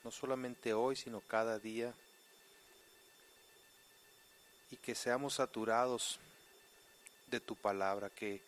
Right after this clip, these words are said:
abunde tu palabra en nuestras vidas, que tu palabra es verdad, Señor. Tu palabra nos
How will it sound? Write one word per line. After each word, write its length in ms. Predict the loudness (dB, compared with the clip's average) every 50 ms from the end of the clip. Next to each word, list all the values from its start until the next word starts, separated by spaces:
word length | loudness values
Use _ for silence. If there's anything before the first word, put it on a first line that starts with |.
| -20 -20 -20 -20 -20 -20 -20 -20 -20 -20 -20 -20 -20 -20 -20 -20 -20 -20 -14 -8
abunde 680 | -6 -4 -2 0 2 2 2 2 2 2 2 2 2 0 -6 -16 -18 -20 -20 -20 -20 -20 -20 -20 -20 -20 -20 -20 -20 -20 -20 -20 -20 -20 -20 -20 -12 -10
tu 100 | -8 -4
palabra 520 | 0 2 2 2 4 4 4 2 2 0
en 60 | -4 -6
nuestras 380 | -6 -6 -4 -6 -6 -6 -8
vidas, 480 | -8 -10 -8 -8 -8 -10 -12 -14 -18 -18 -20 -20 -20 -20 -20 -20 -20 -20 -20 -20 -20 -20 -20 -16 -12
que 80 | -12 -12
tu 140 | -12 -12 -4
palabra 420 | 0 0 0 2 0 -2 -2 -4
es 120 | -6 -4 -4
verdad, 360 | -4 -4 -4 -4 -6 -6 -8
Señor. 340 | -12 -14 -14 -16 -16 -18 -18 -20 -20 -20 -20 -20 -20 -20 -20
Tu 60 | -14
palabra 560 | -10 -8 -6 -4 -4 -2 -2 -2 -4 -4 -6 -8 -12 -20 -20 -20 -20 -20 -20 -20 -20 -20 -20 -20 -20 -20 -20 -20 -20 -20 -20 -20 -20 -20 -20 -20 -20 -16 -12
nos 580 | -8 -8 -6 -4 -4 -4 -4 -4 -6 -8 -8